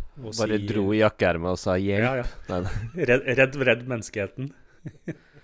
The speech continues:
Speaker 2: Nei, nei, men de har jo veldig mange sånne fine parker der og sånn, altså hvis du hadde lyst til å... Altså de sa jo sånn at de som har lyst til å ta seg en liten pause, kan bare gå og ta seg en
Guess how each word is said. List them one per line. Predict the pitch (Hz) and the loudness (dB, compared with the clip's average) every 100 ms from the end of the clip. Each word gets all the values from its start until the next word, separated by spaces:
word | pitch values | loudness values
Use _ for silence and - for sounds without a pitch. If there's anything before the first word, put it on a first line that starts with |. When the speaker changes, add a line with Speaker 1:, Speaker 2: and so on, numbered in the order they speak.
| _ 135 - - - _ _ | _ -20 -18 -20 -20 _ _
Speaker 2:
Nei, | - 107 | -10 -2
nei, | 113 | -2
men | 135 | 2
de | 139 | 4
har | 135 | 6
jo | 185 | 6
veldig | 196 | 4
mange | 165 147 | 2 2
sånne | 147 - | 0 0
fine | 151 120 | -2 0
parker | - 156 110 - 95 | 2 2 0 0 0
der | 82 | 2
og | 85 | 0
sånn, | 120 170 | -2 -2
altså | 160 139 | -4 -4
hvis | 123 - | -6 -4
du | 123 | -2
hadde | 117 | 0
lyst | 110 95 - | -2 -4 -6
til | 107 | -4
å... | 98 101 101 98 98 95 92 | -2 0 -2 -4 -6 -8 -10
Altså | - - | -12 -10
de | 104 - | -10 -6
sa | 98 78 | -4 -2
jo | 90 117 | -2 -4
sånn | 120 98 92 | -6 -8 -8
at | - | -10
de | - 85 | -10 -10
som | - 101 95 92 | -8 -8 -6 -6
har | 98 | -6
lyst | 85 - | -6 -6
til | |
å | 90 | -2
ta | 85 | -2
seg | 90 | -2
en | |
liten | - 90 | -4 -4
pause, | 92 78 87 | -4 -4 -6
kan | 147 156 | -6 -2
bare | 90 85 | -4 -2
gå | 78 | -2
og | 80 | -2
ta | 80 | -4
seg | 78 | -4
en | 76 | -6